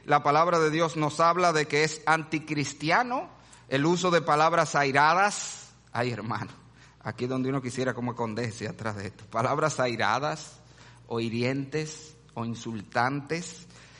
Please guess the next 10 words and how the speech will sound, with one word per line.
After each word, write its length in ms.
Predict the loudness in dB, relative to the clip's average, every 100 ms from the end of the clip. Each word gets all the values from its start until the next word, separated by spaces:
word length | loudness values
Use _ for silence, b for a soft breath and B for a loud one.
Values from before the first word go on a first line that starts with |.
| B
En 140 | 0
este 260 | 0 2 0
mismo 380 | 0 -2 -2 -2
contexto, 600 | -4 0 0 0 -4 -6
solo 480 | -2 0 2 0 B B B B -4
un 140 | 0
versículo 560 | 2 2 0 -2 0 2
más 240 | 2 4
abajo 440 | 4 4 4 4 2
de, 220 | 0